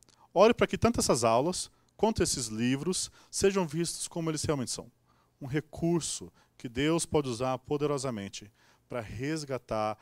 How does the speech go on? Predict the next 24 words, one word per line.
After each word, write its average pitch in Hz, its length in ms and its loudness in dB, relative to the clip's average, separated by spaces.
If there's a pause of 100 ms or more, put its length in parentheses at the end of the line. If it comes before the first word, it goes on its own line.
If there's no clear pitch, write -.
(200)
pra - 140 -12
sarar, 110 580 -4
pra - 140 -14
curar 107 580 -2 (540)
relacionamentos 110 640 -4
feridos 117 800 -8 (320)
e 101 80 -16
quebrados. - 640 -14 (500)
Essa - 220 4
é - 20 0
a - 20 4
nossa 170 180 4
oração 156 260 2
no 147 60 -4
Ministério 131 320 -2
Fiel. - 200 -12 (440)
Nós 135 160 4
existimos 170 760 0 (320)
pra 127 140 0
produzir 160 720 0
recursos 120 560 -4
que - 100 -8
vão 117 180 -4
abençoar 117 640 -4